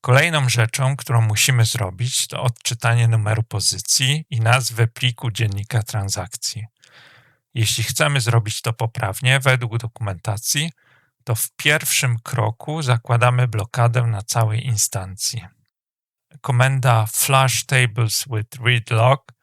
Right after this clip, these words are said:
zamyka wszystkie otwarte tabele i blokuje je. W ten sposób cała instancja jest w trybie tylko do odczytu do momentu zdjęcia blokady.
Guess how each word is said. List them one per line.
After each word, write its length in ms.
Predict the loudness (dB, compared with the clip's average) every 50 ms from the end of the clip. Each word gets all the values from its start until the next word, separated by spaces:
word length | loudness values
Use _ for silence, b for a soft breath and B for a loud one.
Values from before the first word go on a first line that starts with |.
| _ _ _ _
zamyka 500 | -6 0 2 2 4 2 2 0 0 0
wszystkie 560 | 0 0 0 0 0 -2 -2 -4 -2 0 0
otwarte 500 | 0 0 0 2 2 2 2 -2 -6 -10
tabele 600 | -6 -2 -2 -2 0 2 2 4 4 2 0 -2 -4 _ _
i 80 | -14 -6
blokuje 560 | 0 2 2 2 2 0 -4 -4 -4 -6 -8
je. 240 | -8 -6 -6 -6 -6 -8 _ b b b b b b b b b b b b b
W 120 | _ -8 -2
ten 200 | 0 0 2 2
sposób 680 | 0 -2 -2 -2 -2 -2 0 -2 -4 -4 -6 _ _
cała 360 | -2 2 2 4 4 2 2 0
instancja 840 | 0 0 0 0 2 2 2 2 2 -2 _ -4 0 2 2 4
jest 300 | 4 2 2 0 0 -2 -4
w 80 | -6
trybie 380 | -4 -2 -2 0 2 2 0 0
tylko 360 | 2 0 0 0 0 0 0
do 140 | 2 2 0
odczytu 760 | 0 -2 -6 -8 -6 -4 -4 -4 -4 -6 -4 -2 -2 -2 -4 b b b b b b b _ 2
do 140 | 2 4
momentu 500 | 4 4 4 4 4 4 2 2 0 -2
zdjęcia 600 | -2 -2 -2 -2 0 2 4 4 4 2 0 0
blokady. 680 | 0 0 0 0 -2 -4 -10 -10 -10 -10 -10 -10 -12